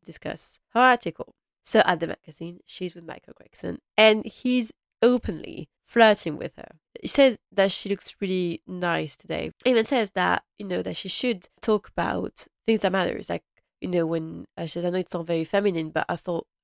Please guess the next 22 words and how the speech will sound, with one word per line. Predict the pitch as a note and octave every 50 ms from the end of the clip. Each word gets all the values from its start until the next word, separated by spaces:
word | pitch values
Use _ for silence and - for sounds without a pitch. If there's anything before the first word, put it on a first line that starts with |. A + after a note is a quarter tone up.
| _ _
I | - F3
should | - - E3
give | E3 F3+ E3
it | E3 -
a | -
try | - F3+ E3+
about | - - - -
the | - F3
soldiers." | - - G#3+ G3+ F3+ E3 -
No, | F#3 G#3 B3+ C4+ A#3 G#3+ -
you | - G#3+
know, | A3 - - - _ _ _ _
if | - G3
you | G3+
think | A#3 C#4+ C#4+ -
it's | G#3+ - -
right, | - A#3 A3 G3+ G3 -
you | G3+
should | - - B3+ A3 - _ -
write | A3 A#3 A3+ F#3 D#3+ - - - - -
about | E3 E3 - - E3 - -
it. | - - - -